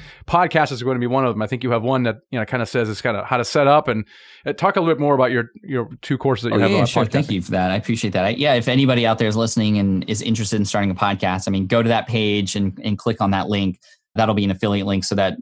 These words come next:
Speaker 2: uh, Michael gets a little kickback for that if you go through that, uh, which would be great 'cause he's done so much to help you too. But Power Up Podcasting is my beginner's course, and it will take you, like, literally step by step, A to Z, everything you need to know, including how to market and even monetize your show.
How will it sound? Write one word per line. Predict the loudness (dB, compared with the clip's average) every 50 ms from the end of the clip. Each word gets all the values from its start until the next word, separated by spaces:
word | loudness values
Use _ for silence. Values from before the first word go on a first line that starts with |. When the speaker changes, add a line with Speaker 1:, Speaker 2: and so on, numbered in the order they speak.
| -6
Speaker 2:
uh, | -4 -2 -2 0
Michael | 0 -2 -2 -2 -4
gets | -4 -4 -4
a | -4
little | -4 -4 -4
kickback | -4 -6 -4 -2 -2 -2 -2 -4
for | -4
that | -4 -2 -2 -2 -4 -6
if | -8 -8
you | -6 -4
go | -4 -4
through | -4 -4 -4
that, | -2 -2 -2 -4 -4 -6 -6
uh, | -6 -6
which | -6 -8 -8 -8
would | -10
be | -8
great | -6 -4 -4 -4 -6
'cause | -8 -10
he's | -10 -6
done | -4 -4 -4
so | -2 -2 -4
much | -4 -4 -4 -6
to | -6
help | -6 -6 -6 -6
you | -6 -8 -8 -6
too. | -4 -2 -2 0 0 0 -2 -6 _ _ _ _ _ _
But | -2 0 0 0 0 -2 -6 -4
Power | -2 0 2 4 4 2
Up | 2 0 0
Podcasting | 0 2 2 2 2 0 2 2 2
is | 2 4
my | 2 2 2 2 2 0
beginner's | 0 0 2 2 2 2 2 0
course, | -2 0 0 2 0 0 -2
and | -2 0 0
it |
will | 0 0 -2
take | -2 -2 -2 0 2
you, | 2 2 4 2 2 0
like, | -2 -2 -4 -2 0
literally | 0 2 2 2 2 2 0 0
step | 0 0 -2 0 0
by | 0 0 0
step, | -2 -2 -2 -2 -2 -2
A | -2 0 2
to | 2 2
Z, | 2 0 0 0
everything | 0 0 0 2 2 2
you | 2 2
need | 2 0 0
to | -2
know, | -2 0 0 0 0 0
including | 0 0 0 -2 0 0 0 2 2 4
how | 4 4
to | 4 4
market | 4 2 2 2 0 -2
and | -2 0 0 0
even | 0 0 0 0
monetize | 0 0 0 -2 -2 -2 -4 -2 -2 -4 -4
your | -6 -6
show. | -6 -6 -6 -6 -6 -6 -8 -10